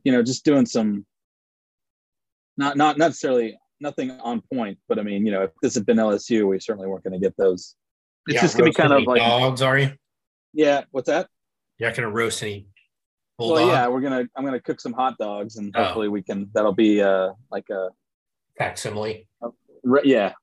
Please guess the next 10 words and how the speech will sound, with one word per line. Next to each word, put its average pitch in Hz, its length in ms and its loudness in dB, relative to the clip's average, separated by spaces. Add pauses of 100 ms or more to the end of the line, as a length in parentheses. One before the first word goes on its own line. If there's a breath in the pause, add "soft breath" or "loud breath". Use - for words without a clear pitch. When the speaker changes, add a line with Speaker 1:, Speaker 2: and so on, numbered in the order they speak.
(100)
Speaker 1:
a 117 80 -6
reference, 113 600 -2
exactly. 101 560 -2 (1200)
An 113 80 -8
avatar 101 500 -2
for 104 160 -8
the 95 220 -6 (600)
dogs. 98 720 -2
Uh, 101 260 0
but, 110 220 2